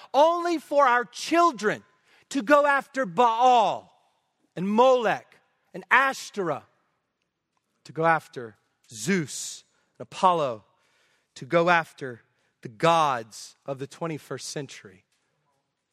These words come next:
May it be on our lips. May it be on our mouths.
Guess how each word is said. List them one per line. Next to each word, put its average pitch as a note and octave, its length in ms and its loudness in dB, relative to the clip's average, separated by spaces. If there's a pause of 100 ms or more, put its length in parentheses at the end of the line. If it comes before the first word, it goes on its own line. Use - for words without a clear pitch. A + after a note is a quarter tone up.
May C4+ 100 -4
it F#3+ 140 -4
be B3 120 -4
on A#3+ 140 0
our G3 100 2
lips. - 680 -2 (560)
May F#3+ 140 -4
it E3 160 -8
be F#3+ 340 -4 (120)
on D#3 420 -4
our C#3 440 -4 (200)
mouths. C#3 960 -4